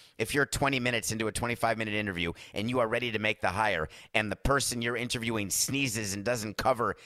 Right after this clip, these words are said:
his mouth, you're not getting the job. If the person all of a sudden does something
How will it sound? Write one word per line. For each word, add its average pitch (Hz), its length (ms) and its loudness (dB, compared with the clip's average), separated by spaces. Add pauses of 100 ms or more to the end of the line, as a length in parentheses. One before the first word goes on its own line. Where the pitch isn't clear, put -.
(140)
his 117 220 0
mouth, 160 480 6 (680)
you're 95 120 0
not 87 160 0
getting 73 220 -2
the 82 80 -4
job. 78 340 -4 (460)
If - 140 -2
the - 80 -8
person 113 360 -2
all 113 140 4
of 107 80 -2
a 107 40 -4
sudden 113 360 0
does 120 260 -2
something 113 520 -4